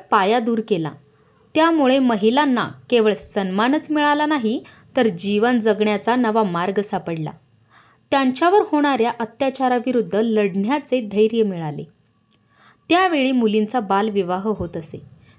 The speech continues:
ती विधवा झाली तर तिचे केस मुंडन करून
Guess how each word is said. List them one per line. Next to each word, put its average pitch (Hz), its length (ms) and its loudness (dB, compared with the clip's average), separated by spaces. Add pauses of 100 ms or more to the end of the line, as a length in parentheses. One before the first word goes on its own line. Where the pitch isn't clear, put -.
(140)
ती 220 100 0
विधवा 190 400 0
झाली 254 340 -2 (280)
तर 339 200 4
तिचे 294 220 0
केस 277 400 -2
मुंडन 226 440 2
करून 240 320 2